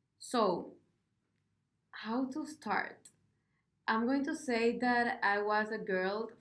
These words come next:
full of dreams, full of visions, uh,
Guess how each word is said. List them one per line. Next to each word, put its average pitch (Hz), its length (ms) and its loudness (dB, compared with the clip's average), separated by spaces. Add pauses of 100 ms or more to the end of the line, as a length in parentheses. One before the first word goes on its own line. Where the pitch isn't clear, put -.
(140)
full 208 200 0
of 202 220 -2
dreams, 185 400 -4 (840)
full 214 220 2
of 190 120 -2
visions, 214 680 -4 (720)
uh, 185 520 0